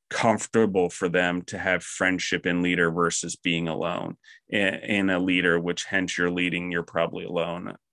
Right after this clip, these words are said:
there. You have followers, but you're generally alone. Um, it's not a hundred percent true. That's why I go back to number one, which is the spouse. And, um,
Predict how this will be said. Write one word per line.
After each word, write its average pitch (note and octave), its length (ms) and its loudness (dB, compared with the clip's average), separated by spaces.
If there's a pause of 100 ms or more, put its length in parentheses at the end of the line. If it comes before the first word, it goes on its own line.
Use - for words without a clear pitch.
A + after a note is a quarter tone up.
there. E2+ 360 2
You F#2 180 0
have F2+ 100 2
followers, F2+ 640 0
but F2 80 -6
you're F2 160 -2
generally E2+ 460 -6
alone. - 500 -10 (1400)
Um, D#2+ 480 -6
it's - 160 -6
not F#2 120 2
a F2+ 80 -2
hundred F#2+ 360 2
percent F#2 380 0
true. F#2+ 240 4
That's F2+ 240 2
why F2 140 2
I F2+ 40 0
go F2+ 140 0
back F2 260 0
to F2 120 -10
number F2 240 -2
one, E2+ 280 -4
which - 200 -10
is - 100 -8
the - 140 -12
spouse. - 680 -6 (1600)
And, F#2+ 420 -2 (760)
um, - 520 -4